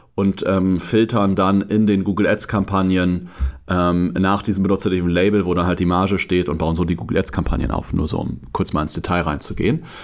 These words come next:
Aber, ähm, in anderen Fällen, äh, wenn das nicht so gut hinterlegt ist, nicht so gut gepflegt ist, entweder unterstützen wir dann da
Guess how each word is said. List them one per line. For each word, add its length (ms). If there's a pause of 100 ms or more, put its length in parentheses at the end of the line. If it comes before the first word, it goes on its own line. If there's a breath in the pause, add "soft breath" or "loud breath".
(160 loud breath)
Aber, 540 (340 loud breath)
ähm, 220
in 80
anderen 260
Fällen, 560 (260 loud breath)
äh, 160
wenn 120
das 480 (420)
nicht 220
so 100
gut 180
hinterlegt 540
ist, 140
nicht 120
so 120
gut 100
gepflegt 300
ist, 40
entweder 220
unterstützen 460
wir 80
dann 160
da 300